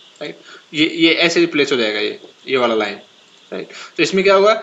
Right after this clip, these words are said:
कि character पॉइंटर only X है, बाकी वाई और जेड तो normal character variable हो गए यहाँ पे, जबकि यहाँ पे ऐसा नहीं होगा।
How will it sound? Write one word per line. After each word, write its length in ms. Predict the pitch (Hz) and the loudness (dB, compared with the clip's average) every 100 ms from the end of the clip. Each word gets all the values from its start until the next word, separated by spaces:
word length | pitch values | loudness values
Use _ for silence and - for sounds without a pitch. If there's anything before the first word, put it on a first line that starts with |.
| - - | -8 -8
कि 80 | |
character 380 | 214 208 202 214 | 0 2 2 0
पॉइंटर 280 | 208 208 208 | 0 0 0
only 260 | 202 208 196 | 0 2 2
X 280 | 202 196 190 | 2 2 -2
है, 260 | - - | -2 -4
बाकी 240 | - 160 196 | -2 0 2
वाई 240 | 180 190 | 4 4
और 120 | 196 | 4
जेड 200 | 185 185 | 2 0
तो 80 | 190 | 0
normal 300 | 202 202 196 | 0 0 0
character 320 | 190 170 170 | -2 -2 -2
variable 460 | 160 147 143 139 123 | -4 -2 -2 0 -2
हो 180 | 120 120 | -2 -2
गए 160 | 117 | -2
यहाँ 180 | 107 104 113 | -2 -6 -10
पे, 100 | - - - - | -14 -20 -20 -6
जबकि 220 | - 190 | -4 -2
यहाँ 240 | 151 165 180 | 0 0 2
पे 60 | |
ऐसा 160 | 180 165 | 0 0
नहीं 140 | 131 | -4
होगा। 220 | 110 110 | -8 -10